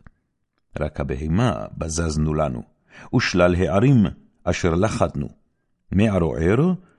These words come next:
אשר על שפת נחל ארנון, והעיר אשר בנחל ועד הגלעד.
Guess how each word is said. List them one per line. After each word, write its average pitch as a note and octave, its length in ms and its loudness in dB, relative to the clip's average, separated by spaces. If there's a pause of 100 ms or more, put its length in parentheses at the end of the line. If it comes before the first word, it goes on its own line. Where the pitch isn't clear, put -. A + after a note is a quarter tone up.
(260)
אשר F2 340 0
על E2+ 180 0
שפת - 440 -4
נחל E2 360 -2 (140)
ארנון, D#2 560 0 (340)
והעיר F2+ 680 2 (240)
אשר F2 340 0
בנחל D2 600 -2
ועד A#2+ 280 2
הגלעד. B2+ 540 -2